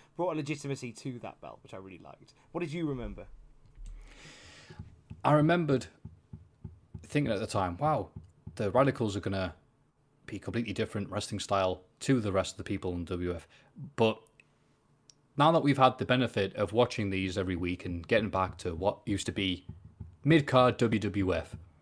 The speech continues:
Speaker 2: it was Gangrel flying around the place trying to do clotheslines, or Test breaking a schneb,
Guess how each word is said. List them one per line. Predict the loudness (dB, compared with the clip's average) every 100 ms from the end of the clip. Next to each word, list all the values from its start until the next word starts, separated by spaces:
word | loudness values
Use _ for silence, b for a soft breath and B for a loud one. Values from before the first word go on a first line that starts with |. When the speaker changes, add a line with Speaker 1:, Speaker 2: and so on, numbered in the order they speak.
| -20 -20 -18 -12
Speaker 2:
it | -10
was | -8 -2
Gangrel | 6 6 6 4 6 8 6
flying | 2 -2 4 4 6
around | 4 4
the | 2
place | 0 0 0 -2 -10 -16 -6
trying | -2 0
to | -2
do |
clotheslines, | -4 -2 -2 0 0 0 0 -4 -6 -12 b b b b b
or | -4 -4
Test | 4 4 4 0
breaking | 2 2 0 -4
a |
schneb, | -2 -4 -2 0 2 2 0